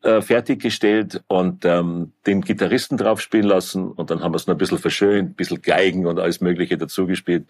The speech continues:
Und es kommt ta-, sage und schreibe, um drei Uhr nachts haben die den Tom aus dem Bett geholt und haben den ins Studio zu uns ge-, äh, gebracht. Und da kam ein junger Tom Cruise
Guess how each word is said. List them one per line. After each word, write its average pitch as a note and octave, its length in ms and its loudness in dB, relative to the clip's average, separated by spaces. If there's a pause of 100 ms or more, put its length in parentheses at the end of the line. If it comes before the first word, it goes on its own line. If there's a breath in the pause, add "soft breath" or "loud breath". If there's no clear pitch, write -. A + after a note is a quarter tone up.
(760 loud breath)
Und A#2 180 4
es A#2+ 140 0
kommt D3 280 -2
ta-, - 240 0 (280)
sage D3 520 -2
und C3+ 100 -4
schreibe, B2+ 360 0
um A2+ 140 -2
drei G#2 320 2
Uhr D#3 80 4
nachts - 540 -2 (160)
haben A#2 200 0
die B2 100 0
den G#2+ 200 0
Tom D3+ 340 0 (120)
aus G#2 220 0
dem F#2+ 120 -2
Bett - 260 0
geholt G2 440 0
und G#2+ 160 -2
haben G#2 160 0
den G#2+ 160 0
ins A2 160 -4
Studio A2+ 300 2
zu B2 200 -2
uns B2 200 -4
ge-, A2+ 160 -4 (160)
äh, G#2 100 -2
gebracht. G#2+ 480 -2
Und G#2 160 -2
da G2 160 2 (180)
kam A2 280 0
ein G#2 200 0
junger D3 360 2
Tom A2 240 -2
Cruise C3 400 0